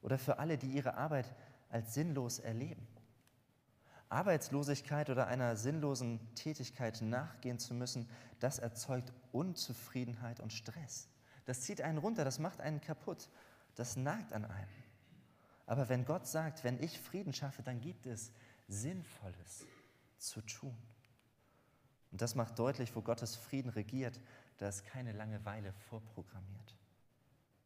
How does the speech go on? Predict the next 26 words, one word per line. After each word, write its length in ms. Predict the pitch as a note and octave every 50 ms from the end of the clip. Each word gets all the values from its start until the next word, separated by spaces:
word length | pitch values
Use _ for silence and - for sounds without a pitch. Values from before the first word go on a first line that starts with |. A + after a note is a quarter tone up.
| _ _ - -
Für 140 | - A2 G#2+
niemanden. 440 | G#2+ A#2 B2 A2+ G2 F#2 A2+ - - - - - - - - - - _ _ _ _ - - _ _ _ _ _ _ _ _ - - - - - - - - - - -
Der 80 | - A2+
dritte 260 | A#2 C3+ E3+ - D3
Punkt 360 | - - C#3+ C#3+ C#3 B2 - - - - - - - - - - - - - -
oder 180 | - G#2+ A2+ A2
der 120 | G#2+ G#2+
dritte 280 | G2+ A#2 C3 - C#3 G2+
Aspekt, 400 | A2 A2 A2+ - A#2 A#2 A2+ -
das 100 | G#2+ -
ist 140 | G#2+ A2 -
ein 160 | E2+ G#2 G#2
Friede 400 | - - - - C3+ C3+ B2 G2
auf 180 | G2 F#2+ -
allen 220 | - A2+ A2+ A2 A2
Beziehungsebenen. 1000 | A2 G#2 A2 - - - B2 G#2 F#2 G2 - - F2+ F2 F#2 - F2 E2+ F2 - - - - - - -
Es 120 | - A2 B2
ist 120 | B2+ C3+
nicht 160 | F3 F#3 F3+
nur 80 | E3+ C#3+
dieser 260 | B2+ C#3+ B2 C3 A#2
internationale 920 | C#3 D#3 - E3 C3 C3+ B2+ - - - A#2+ A#2 A2+ A#2 B2 E3+ E3 C3+ A#2+
Friede, 520 | - - - - - D3 D#3+ D#3 D3 B2+
der 240 | - B2 A#2 A#2+ A#2+
Friede, 420 | A#2 - - - D#3 D#3+ D#3 C3+ A#2+ - - -
dass 280 | A#2+ A#2+ A#2 - -